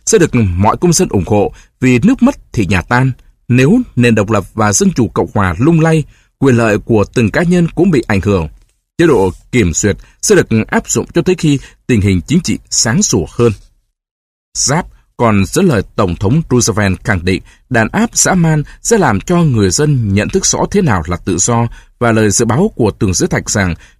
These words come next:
nếu các dân tộc bị áp bức châu Á không được trao tự do và bình đẳng thì chiến tranh thế giới thứ ba sẽ khó tránh khỏi. Giáp đưa ra những đánh giá gai người nhưng khá xác đáng về các tuyên bố gần đây của chính phủ Pháp về lộ trình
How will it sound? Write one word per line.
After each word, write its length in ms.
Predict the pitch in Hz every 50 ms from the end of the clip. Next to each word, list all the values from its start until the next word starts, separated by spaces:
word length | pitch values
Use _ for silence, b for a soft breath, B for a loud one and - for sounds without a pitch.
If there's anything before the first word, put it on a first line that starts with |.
| b
nếu 340 | - 120 120 123 143 180 196 -
các 140 | 254 247
dân 120 | - 220 170
tộc 200 | - 101 - -
bị 120 | 104 104 - -
áp 200 | 202 220 - -
bức 200 | 226 254 - _
châu 140 | 196 180 -
Á 280 | 151 147 165 208 254 262 b b b b
không 180 | - 247 220 160
được 140 | 123 98 - _ _ _
trao 220 | - 202 202 196 185 - -
tự 160 | 139 - -
do 280 | 113 - 165 165 165 156 b b b b _ _
và 160 | 110 95 - -
bình 180 | 110 101 87
đẳng 220 | 87 90 85 78 76 b b b b _ -
thì 280 | 123 113 101 92 85
chiến 200 | - - 135 160
tranh 180 | - 165 151 139
thế 140 | - 156 156
giới 220 | - 139 120 156
thứ 160 | - - 175
ba 240 | 131 131 127 127 123 B B B B
sẽ 220 | - - 131 123 - - -
khó 200 | - 117 123 165
tránh 180 | - - 165
khỏi. 280 | 175 - 120 95 80 - - - _ _ _ _ _ _ - -
Giáp 180 | 139 156 160 -
đưa 300 | 139 120 117 143 131 113
ra 260 | 104 - 127 110 104
những 160 | 95 95 98
đánh 140 | 117 127 139
giá 340 | 135 - 113 101 110 143 165 160 - - _
gai 200 | 143 147 147 139
người 300 | 113 101 98 95 90 82 b b b b b b _
nhưng 220 | 135 135 135 131 127 -
khá 160 | - 135 156
xác 220 | - - 220 -
đáng 300 | - - 127 139 170 226 262 B B B B _
về 220 | - 113 107 101 98 -
các 200 | - 220 214 -
tuyên 160 | - 190 175 156
bố 240 | 135 139 190 220 175
gần 200 | 131 101 82 85
đây 180 | 117 127 127 - -
của 220 | - 107 95 87 -
chính 120 | - 180 170
phủ 120 | - 101
Pháp 280 | 85 - 185 214 240 - b b b b _ -
về 80 | 120
lộ 180 | 117 117 107 113
trình 280 | - - 123 113 110